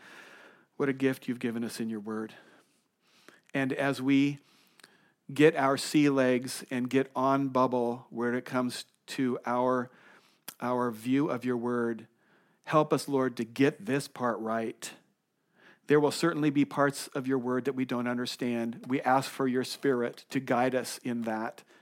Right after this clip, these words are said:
Help us to understand the things and to grow. It's not like somehow now we're gonna all of a sudden be an expert in all of the scripture. But let there be an openness, Lord, in our hearts,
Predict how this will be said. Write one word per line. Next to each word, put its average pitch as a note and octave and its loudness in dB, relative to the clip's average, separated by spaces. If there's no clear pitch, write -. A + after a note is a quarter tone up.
Help D#3 4
us D3+ 2
to D3 -2
understand C3+ -2
the B2+ -2
things B2 -4
and A#2+ -4
to B2 -4
grow. A#2+ -2
It's C3+ 0
not D#3 6
like C#3 2
somehow C3 0
now B2+ 0
we're B2 -2
gonna A#2 -2
all B2+ -2
of B2 -4
a C3 0
sudden A#2+ -2
be A#2+ -2
an A#2 -2
expert A#2+ -4
in A2+ -4
all A#2 -4
of A2 -8
the A2 -8
scripture. A#2+ -6
But E3 6
let E3 6
there E3 8
be D3 6
an C3+ 4
openness, C#3 0
Lord, B2 0
in B2 -4
our A#2+ 0
hearts, C3 2